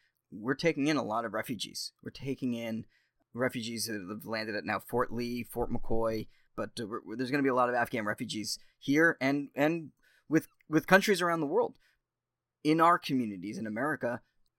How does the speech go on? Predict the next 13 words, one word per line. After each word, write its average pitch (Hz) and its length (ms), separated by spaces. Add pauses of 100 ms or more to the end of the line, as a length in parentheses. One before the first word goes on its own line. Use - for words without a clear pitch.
(160)
try 147 240
and 196 120
be 180 100
welcoming. 131 420
They've 127 140
just - 280
come 143 260
from - 320 (200)
some - 460
horrific, 117 420 (400)
traumatic, 113 760 (400)
catastrophic 110 520
events, 104 480